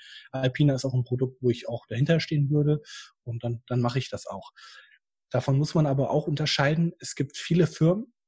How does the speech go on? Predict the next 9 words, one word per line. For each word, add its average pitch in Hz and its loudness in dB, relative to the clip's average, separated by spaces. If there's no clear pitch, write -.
die 135 2
mich 135 -2
zum 143 2
Beispiel 131 0
anfragen 180 -2
und 143 0
sagen, 135 -2
"Hey 165 -2
Maler, 160 -2